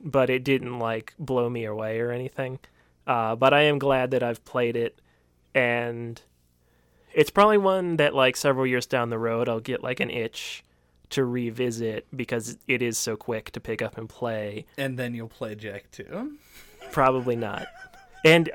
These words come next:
Speaker 1: I thought I disliked Jak's design in the first game. He looks even,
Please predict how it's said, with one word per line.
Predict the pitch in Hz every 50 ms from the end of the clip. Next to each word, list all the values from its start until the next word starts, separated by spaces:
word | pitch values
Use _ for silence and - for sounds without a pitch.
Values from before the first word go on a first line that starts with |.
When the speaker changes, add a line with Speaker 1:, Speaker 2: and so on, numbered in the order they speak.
| - -
Speaker 1:
I | 151 143 147
thought | - 175 175 175 170
I | 165 165
disliked | 165 143 131 156 151 - - 143 131 131 131 123 - 135
Jak's | 123 135 127 123 127 - -
design | - 139 123 113 123 120 120 117
in | 117 117
the | -
first | - - 117 123 131 - -
game. | - 165 170 165 165 170 165 - - - _ _ _
He | - - 156 170
looks | 160 165 156 - - - _ -
even, | 170 165 165 151 160 156 151 151